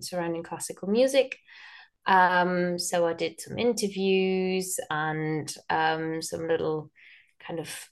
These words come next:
podcasty episodes, um, about certain things, about, like, yeah, sometimes about,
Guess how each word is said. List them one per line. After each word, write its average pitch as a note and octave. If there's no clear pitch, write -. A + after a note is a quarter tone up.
podcasty F3+
episodes, F3+
um, F3
about G3+
certain G3
things, F#3
about, D3+
like, D3
yeah, D#3
sometimes E3
about, D3